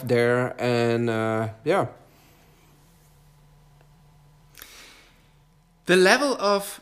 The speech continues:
Speaker 2: progression in your sport is amazing. I mean, everyone comes out with some, some crazy tricks.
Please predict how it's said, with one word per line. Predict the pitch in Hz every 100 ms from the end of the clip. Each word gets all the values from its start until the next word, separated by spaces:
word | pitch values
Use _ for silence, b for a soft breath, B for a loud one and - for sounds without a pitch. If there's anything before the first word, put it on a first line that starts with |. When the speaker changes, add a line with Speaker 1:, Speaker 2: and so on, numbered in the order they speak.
| _
Speaker 2:
progression | - 165 156 180 - 160
in |
your | 156 170 147
sport | - - 160 147 143
is | 139 - - - _ _
amazing. | 160 147 143 123 120 - _ -
I | 147
mean, | 160 160 160 151 - _ _ _ _ -
everyone | 185 185 175 165
comes | 165 151 147
out | 151 160 156 143
with | 143
some, | 143 156 147 135 -
some | 147 135
crazy | - 160 147 147 147 143 139 -
tricks. | - 156 143 135 -